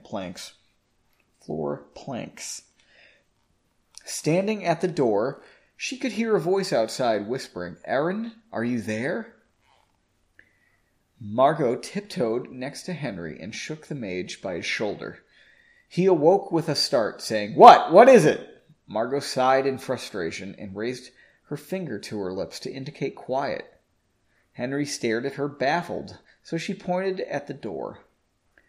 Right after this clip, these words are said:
They both stared at it for a moment before the tapping started again, this time louder. Henry jumped up and looked around, apparently deciding what to do.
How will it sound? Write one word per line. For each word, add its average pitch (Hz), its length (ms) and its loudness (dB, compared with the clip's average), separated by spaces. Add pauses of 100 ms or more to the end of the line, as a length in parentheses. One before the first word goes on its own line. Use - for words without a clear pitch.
(180)
They 127 100 0
both 127 300 -2
stared 214 360 0
at 120 160 4
it 117 160 -8
for 120 140 -8
a 117 60 -6
moment 101 400 -10
before 151 340 -6
the 147 100 -8
tapping 117 460 -6
started 180 400 0
again, 78 340 -8 (640)
this 190 220 -4
time 110 500 -4
louder. 160 500 -2 (1300)
Henry 120 340 -2
jumped 113 320 -4
up 160 320 0 (240)
and 143 160 -4
looked 175 220 0
around, 120 480 0
apparently 180 460 -2
deciding 131 500 -2
what 110 200 -6
to 117 80 -8
do. 69 340 -8